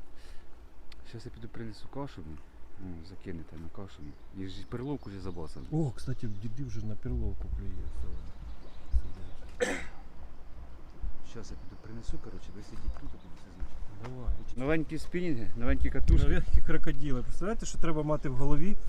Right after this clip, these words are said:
Speaker 2: Десь вдаритися цим кумполом треба, щоб купити такі спінінги.
Speaker 1: Класик.
Speaker 2: Все.
Speaker 1: Класик. <laughs>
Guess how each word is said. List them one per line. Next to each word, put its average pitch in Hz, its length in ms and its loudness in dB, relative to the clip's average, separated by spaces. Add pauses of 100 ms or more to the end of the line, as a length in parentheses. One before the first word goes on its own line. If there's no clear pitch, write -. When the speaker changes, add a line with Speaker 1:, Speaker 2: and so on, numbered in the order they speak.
(200)
Speaker 2:
Десь - 120 6
вдаритися 160 640 6
цим - 180 8 (100)
кумполом 165 500 2
треба, 131 280 6
щоб 127 160 0 (120)
купити - 380 2
такі - 120 6
спінінги. 123 520 6 (460)
Speaker 1:
Класик. 131 380 2
Speaker 2:
Все. - 160 4
Speaker 1:
Класик. - 840 4
<laughs> 233 1080 -4